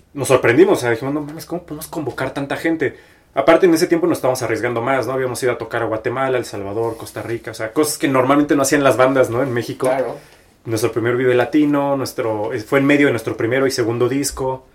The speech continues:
Speaker 1: Eh, entonces, qué chingón, ¿no? O sea, como que sentimos ahí que, que estaban pasando cosas demasiado rápido, ¿no? Hicimos un lunario del Auditorio Nacional
Speaker 2: Eso,
Speaker 1: en ese
Speaker 2: eso.
Speaker 1: mismo año. Y bien, ¿no? O sea,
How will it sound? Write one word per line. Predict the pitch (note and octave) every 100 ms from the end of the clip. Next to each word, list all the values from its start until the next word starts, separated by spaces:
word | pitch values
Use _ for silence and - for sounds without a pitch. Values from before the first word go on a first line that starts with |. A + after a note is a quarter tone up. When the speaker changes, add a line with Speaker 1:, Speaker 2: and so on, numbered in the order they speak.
| _ _ _ _ _ _
Speaker 1:
Eh, | B2+ A#2+ A2+
entonces, | G#2 B2 C3 C3 - - -
qué | - A#2
chingón, | B2+ B2+ D#3+ D3
¿no? | C#3
O | E3
sea, | C3 A2 -
como | - G#2+
que | -
sentimos | A2+ G#2+ D#3 D3 C#3
ahí | B2+
que, | C#3+ C3+ A#2+
que | -
estaban | - B2 A#2+
pasando | A#2 B2 A#2
cosas | B2+ B2 A#2 - - - _ _ _ _
demasiado | C3+ A2+ G#2+ C#3 C3
rápido, | C3 C3+ B2+ G#2+
¿no? | A#2 E3
Hicimos | D#3 B2 A#2
un | A#2+
lunario | A#2 A#2+ A#2
del |
Auditorio | A2 G#2+ A#2
Nacional | A2 - A#2 B2+
Speaker 2:
Eso, | B2
Speaker 1:
en | A2
ese | A#2
Speaker 2:
eso. |
Speaker 1:
mismo | A2+ G#2+ A#2
año. | B2 B2 A#2+ - _ _ _ _ _ _ _ _ _ _ _
Y | D3+ B2+
bien, | G#3 G3+
¿no? | F3
O |
sea, | - C#3 B2+